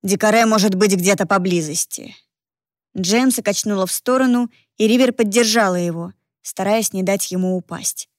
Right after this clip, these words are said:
«Вы теряете много крови», испуганно проговорила она. «Вам нужно в больницу!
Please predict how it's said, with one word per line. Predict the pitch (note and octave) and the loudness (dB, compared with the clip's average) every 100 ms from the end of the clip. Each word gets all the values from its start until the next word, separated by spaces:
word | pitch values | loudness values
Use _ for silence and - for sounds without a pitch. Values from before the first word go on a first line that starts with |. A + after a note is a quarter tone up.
| _ _ _ _ _ _ _ | _ _ _ _ _ _ _
«Вы | C#4 C4 | -4 -2
теряете | - C4+ B3 B3 B3+ | 0 2 2 0 0
много | B3+ C4 C#4 | 0 2 0
крови», | D4+ C#4 G3+ F#3+ - _ _ G#3+ | 2 2 2 -2 -8 _ _ -8
испуганно | - G#3+ G#3 G#3 | -4 -2 0 0
проговорила | F#3 F#3+ G3+ G3+ F#3+ E3+ | -2 -2 0 2 0 -2
она. | E3+ E3+ G3 - _ _ _ - | -4 -6 -12 -18 _ _ _ -2
«Вам | C#4 D4+ | 2 4
нужно | D4+ D4+ D#4+ | 4 4 0
в | C4 | 2
больницу! | D#4+ E4 D4+ C4 - G3+ | 2 4 2 2 -2 -8